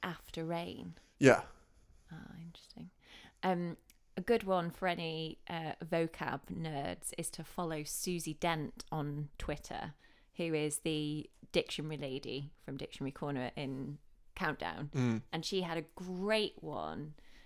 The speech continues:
Speaker 1: the other day, which was apricity, which means the warmth of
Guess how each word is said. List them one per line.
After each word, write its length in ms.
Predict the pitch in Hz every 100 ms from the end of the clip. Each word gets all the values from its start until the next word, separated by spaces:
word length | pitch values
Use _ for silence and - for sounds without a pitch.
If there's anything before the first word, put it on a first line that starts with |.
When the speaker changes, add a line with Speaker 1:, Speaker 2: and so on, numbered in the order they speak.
| -
Speaker 1:
the 140 | - 165
other 120 | 156
day, 480 | 165 160 156 139 -
which 260 | 165 - -
was 180 | 151 - 165
apricity, 920 | - - 185 - - - - 156 156 - - - - - -
which 220 | 156 -
means 400 | 175 160 160 - -
the 80 | 170
warmth 460 | 170 180 180 -
of 100 | 170